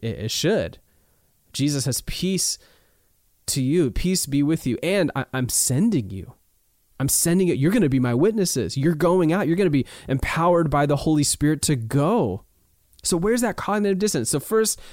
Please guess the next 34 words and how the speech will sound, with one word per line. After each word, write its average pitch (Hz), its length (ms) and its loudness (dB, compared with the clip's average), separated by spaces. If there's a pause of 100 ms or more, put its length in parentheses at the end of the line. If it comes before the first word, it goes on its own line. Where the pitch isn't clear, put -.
(140)
question, 185 280 0
how 175 120 2
has 175 120 2
Jesus 165 220 0
brought 156 220 0
peace 135 220 -2
to 131 60 0
you? 127 40 2
Second 208 320 -2
question, 143 480 -2 (680)
how - 60 -10
does 196 100 -2
that 214 100 2
motivate 151 460 2
you 139 60 0
to 123 80 -2
tell 117 180 -2
other 110 100 0
people? 117 540 -4 (680)
But 156 120 0
maybe 190 140 2
that 185 180 0
third 180 440 0
question 160 500 -2
is, 127 180 0
is 123 140 -2
where's 139 520 0
your 131 240 0
cognitive 113 540 -4
dissonance 104 460 -6
between 127 440 -2
what 139 280 0
you 165 100 0
know 123 720 0